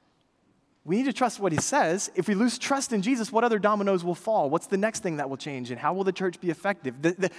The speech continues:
the second thing we lose, and I, I don't think this is in the notes, but you should write this one, is missional urgency. Missional urgency. If Jesus is not the, the way to the Father, then our mission will suffer. So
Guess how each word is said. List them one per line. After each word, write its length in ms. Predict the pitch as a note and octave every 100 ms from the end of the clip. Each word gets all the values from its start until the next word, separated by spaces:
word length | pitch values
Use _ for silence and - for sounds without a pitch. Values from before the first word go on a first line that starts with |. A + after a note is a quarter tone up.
| -
the 60 | G3
second 420 | - B3 D#4 C4
thing 180 | A#3+ G#3+
we 160 | G#3
lose, 380 | G3 F#3 A3+ C#4 - - -
and 120 | F#3+
I, 100 | G#3 -
I 100 | G3+
don't 180 | A#3
think 120 | B3+ B3+
this 120 | A3+
is 100 | G#3+
in 60 |
the 80 | A3
notes, 240 | G#3 E3+ -
but 80 |
you 60 | E3
should 180 | D#3 G#3
write 200 | A#3 A3+
this 160 | D#3+
one, 160 | C#3+ A2
is 160 | F3 D3+
missional 600 | D#3 F3+ G#3+ B3 A#3 A3
urgency. 600 | F#3 F#3+ C#3+ B2+ - A2 - _ _ _ _ _ _ -
Missional 500 | E3 G3+ A#3 G#3+ G3+
urgency. 560 | F#3+ D3 C3 G2+ G#2+ G#2+ _ _ _ _ _ _ _ _ _ _ _ _
If 160 | F#3+ E3+
Jesus 320 | E3+ C4 C4+
is 140 | C4+ A#3
not 160 | A#3
the, 200 | A3+ G#3+ -
the 260 | D#3 E3+ C4
way 240 | A#3+ A#3 F#3
to 140 | G#3
the 100 | F3
Father, 400 | - G3 G3 D#3
then 160 | C#3+ E3+
our 200 | G#3+ A3
mission 580 | F#3 G3 C4+ C4+ F#3
will 80 | D3+
suffer. 560 | C3+ - F3 - F#2 F2 _ _ _ _ _ _ _ _
So 320 | - G3 A3